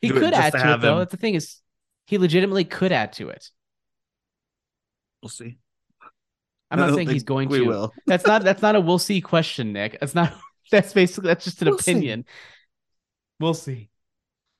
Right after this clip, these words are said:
Speaker 1: Okay. Any future thoughts or any future, any other
Speaker 2: <laughs>
Speaker 1: thoughts regarding this?
Speaker 2: There could be future thoughts, but no, I'm good.
Speaker 1: There could be future thoughts. We'll see. W-, if you, when you eventually see this, so I feel bad. Like,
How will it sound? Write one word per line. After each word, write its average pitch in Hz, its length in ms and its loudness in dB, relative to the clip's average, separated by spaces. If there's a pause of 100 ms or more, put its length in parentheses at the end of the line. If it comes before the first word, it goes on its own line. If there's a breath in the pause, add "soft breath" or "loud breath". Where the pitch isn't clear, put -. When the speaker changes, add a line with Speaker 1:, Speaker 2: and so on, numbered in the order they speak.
(220)
Speaker 1:
Okay. 127 380 -2 (400 soft breath)
Any 156 220 0
future 156 360 -6
thoughts 123 400 -2
or 139 80 -4
any 135 120 -2
future, 98 320 -12
any 127 200 -2
other 139 180 0
Speaker 2:
<laughs> - 80 -10
Speaker 1:
thoughts 110 260 -8
regarding 104 380 -10
this? - 320 -18 (580)
Speaker 2:
There 131 120 0
could 131 220 -4
be 127 100 -2
future 107 380 -8
thoughts, 101 400 -14
but 113 100 -10
no, 107 300 -8 (120)
I'm 117 160 -8
good. 110 240 -10 (140)
Speaker 1:
There 139 120 2
could 170 200 0
be 165 120 -2
future 139 320 -2
thoughts. 107 420 -8
We'll 120 100 -6
see. - 320 -10
W-, 139 180 -2
if 147 160 -4
you, 180 120 -2
when 170 100 0
you 175 80 2
eventually 156 320 -2
see 147 180 -4
this, 120 200 -4
so 139 180 -2
I 139 160 -2
feel 190 160 -2
bad. 131 240 0
Like, 113 180 -6